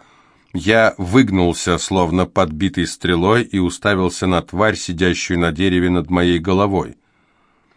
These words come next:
Она была уже не птицей, но и человеком тоже не стала. Арандула, бог равновесия, покачивался на ветке, цепляясь за нее длинными черными ступнями с ороговевшими ногтями.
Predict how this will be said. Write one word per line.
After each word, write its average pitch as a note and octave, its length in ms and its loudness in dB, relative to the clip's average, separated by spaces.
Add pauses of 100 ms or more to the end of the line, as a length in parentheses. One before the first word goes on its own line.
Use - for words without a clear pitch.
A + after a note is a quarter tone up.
(140)
Она B2 300 0
была D3+ 300 4
уже C3+ 260 2
не D3 120 4
птицей, F2+ 680 -2
но G2+ 220 2
и G#2+ 100 0
человеком A#2 580 0
тоже A2 280 0
не A2+ 100 2
стала. C2 460 -4 (760)
Арандула, G#2+ 680 4
бог F#2 340 0
равновесия, G#2 840 0 (380)
покачивался A2+ 720 -2
на G#2+ 120 2
ветке, A#2 400 0
цепляясь A2 560 0
за F2+ 160 -2
нее A2 260 4
длинными G#2 580 2
черными F#2+ 520 0
ступнями G#2+ 720 0 (340)
с - 140 -8
ороговевшими F#2+ 680 0
ногтями. F2 640 -4